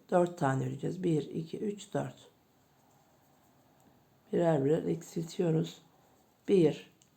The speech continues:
iki, üç, dört tane ilmeğim düz. İkisini bir kestim. Bakın ikincisinin dibinden aldım. İkisini de bir keserek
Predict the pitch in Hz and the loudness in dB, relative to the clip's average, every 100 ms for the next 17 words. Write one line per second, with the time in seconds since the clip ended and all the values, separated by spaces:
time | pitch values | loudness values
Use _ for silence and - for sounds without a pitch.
0 | _ _ _ _ _ 185 170 - 160 147 | _ _ _ _ _ -4 -4 0 4 4
1 | 156 185 - _ _ _ _ - - - | 4 -2 -16 _ _ _ _ -20 -18 0
2 | 165 156 165 - - _ _ _ _ _ | 4 4 2 -10 -18 _ _ _ _ _
3 | - 190 196 196 160 151 156 147 139 143 | 2 4 4 2 0 2 2 2 0 -2
4 | 147 160 165 165 - - _ _ _ _ | -2 2 2 0 -10 -20 _ _ _ _
5 | _ _ _ 202 196 196 - 156 147 147 | _ _ _ -6 -2 -2 0 0 0 0
6 | 160 - 190 175 - - 180 175 185 - | 0 -2 -2 -2 -6 -2 0 0 -2 -10
7 | - _ _ _ _ _ _ _ 180 - | -20 _ _ _ _ _ _ _ -12 -6
8 | 175 165 165 160 160 - 156 156 - _ | -6 0 0 0 -2 -2 -2 -2 -6 _
9 | _ _ _ _ - 160 147 143 139 147 | _ _ _ _ -4 0 2 2 2 2
10 | 151 156 156 160 160 175 - 160 - 147 | 2 2 2 0 -2 -6 -4 -4 -4 -2
11 | 143 160 165 - 160 - 139 131 170 - | 0 0 -2 -4 -4 -2 0 0 -2 -4
12 | - | -18